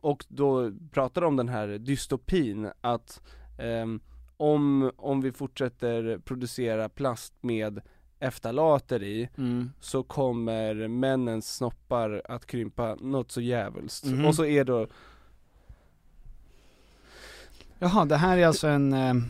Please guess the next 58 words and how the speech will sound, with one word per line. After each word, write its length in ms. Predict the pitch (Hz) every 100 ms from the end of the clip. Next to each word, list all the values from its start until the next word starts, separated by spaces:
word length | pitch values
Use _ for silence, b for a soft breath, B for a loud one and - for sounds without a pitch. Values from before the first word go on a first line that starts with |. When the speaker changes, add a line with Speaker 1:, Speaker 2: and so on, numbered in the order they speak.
| - -
Speaker 1:
Det 160 | -
är 20 | 196
ett 80 |
skrev. 580 | - - 269 131 107 113 - - -
Det 100 | -
är 40 | 160
ett 60 |
manligt 340 | 214 214 202 -
skrev. 420 | 233 220 175 139
Speaker 2:
Ja, 220 | 185 190 190
det 60 |
är 20 |
en 120 | 196 175
bild 280 | 226 220
på 80 | 190
ett 60 | 175
manligt 500 | 180 180 165 160 -
skrev 640 | - - 180 185 147 135 135
där 340 | 139 139 139
det 180 | 135 151
ser 160 | 143 175
ut 160 | 160
som 120 | - 156
att 100 | 156
det 60 |
är 60 | 143
en 200 | 143 131
snippa, 640 | - 170 - - 165 120 131 - _
fast 460 | - 147 127 - -
det 160 | 151 139
finns, 580 | - 135 127 - - -
ehm, 560 | - 131 127 120 117 120
Speaker 1:
Fast 120 | 120
det 60 | 160
är 40 |
en 60 | 147
Speaker 2:
en 80 | 196
Speaker 1:
sn- 40 |
Speaker 2:
barnpenis 640 | 247 202 165 269 262 143
på 100 | -
den. 80 | - B B
Speaker 1:
Ja, 80 | 175
men 220 | 208 185 175
vet 260 | 190 247
du 100 | 233
vad 240 | 196 196 190
det 200 | 175 -
är, 80 | 160 156 156 _ _ _
eh, 300 | 175 170 170 -
i, 540 | 170 170 165 165 160 160
ehm, 580 | 156 156 156 156 151 151 - b b b b b 151
vad 80 |
heter 320 | 151 160 - 143
den 140 | 139
filmen 500 | - 170 170 160 143
nu 160 | 139 135
igen? 460 | 127 117 117 117
Eh, 440 | 113 113 110 107